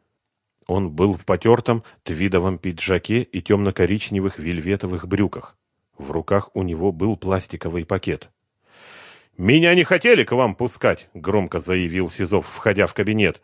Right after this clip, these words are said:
«Но я все равно пробился. Охранники и секретарь знают, что я твой друг. А если я твой друг, то ты, свинья олигархическая, не имеешь права от меня ничего скрывать». Он прошел в кабинет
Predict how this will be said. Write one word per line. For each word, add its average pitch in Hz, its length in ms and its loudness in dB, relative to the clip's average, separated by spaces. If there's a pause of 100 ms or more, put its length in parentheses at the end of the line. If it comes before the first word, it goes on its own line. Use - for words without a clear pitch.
(140)
«Но 123 240 6
я 196 220 6
все 185 280 2
равно 202 320 6
пробился. 117 640 -2 (400)
Охранники 165 720 2
и 151 160 -2
секретарь 156 580 4
знают, 127 420 4
что - 220 2
я 120 160 6
твой 113 240 2
друг. 117 320 2 (240)
А 104 140 4
если 147 380 4
я 147 200 6
твой 117 280 0
друг, 123 380 4 (600)
то 151 140 6
ты, 233 300 6
свинья 131 580 6
олигархическая, 113 960 0
не 160 240 2
имеешь 240 340 4
права 110 360 4
от 90 80 -2
меня 160 260 4
ничего 147 400 4
скрывать». 160 540 4 (920)
Он 90 180 -4
прошел 85 360 -2
в - 80 -6
кабинет 85 500 -4